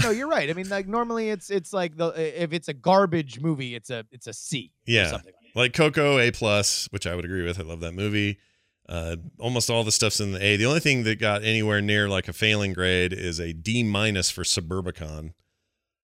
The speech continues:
Speaker 2: Uh, but the rest of these are, like, A, Bs and one C. Anyway, the point is, yeah, this stuff varies.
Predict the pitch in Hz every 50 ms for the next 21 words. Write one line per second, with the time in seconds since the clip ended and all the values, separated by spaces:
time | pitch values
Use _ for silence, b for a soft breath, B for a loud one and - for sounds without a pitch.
0 | _ _ _ _ 80 80 78 78 78 76 76 78 78 78 76 78 - - _ _
1 | 98 82 - 90 87 - 92 92 98 - 101 92 85 90 85 82 82 90 87 85
2 | 78 82 82 82 82 78 76 80 78 78 78 78 80 80 80 80 78 - - 85
3 | 80 78 b b b b b b b b - 170 156 131 120 120 - 165 165 156
4 | 139 123 110 101 87 - - - _ _ - 110 87 64 - - _ _ _ 104
5 | 120 117 - - 127 107 - 107 107 131 143 156 180 196 214 214 208 185 -